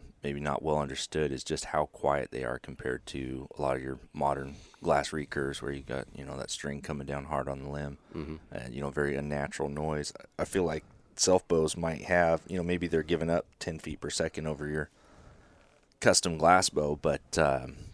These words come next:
Speaker 1: but they're quiet. And I think that can, uh, you know, as, as,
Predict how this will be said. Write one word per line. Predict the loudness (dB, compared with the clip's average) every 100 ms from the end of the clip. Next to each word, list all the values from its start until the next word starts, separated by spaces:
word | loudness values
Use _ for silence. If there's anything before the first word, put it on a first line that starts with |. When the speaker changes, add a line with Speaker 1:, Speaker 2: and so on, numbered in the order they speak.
| -10 -2
Speaker 1:
but | 4
they're | 4
quiet. | 4 6 6 6 0 _ -18
And | -8 -6 -4 -6 -8
I |
think | -8 -2
that | 0 0
can, | -4 -10 -8
uh, | -6 -6 -8 -12 -14
you | -12
know, | -10
as, | -8 -10 -10
as, | -6 -6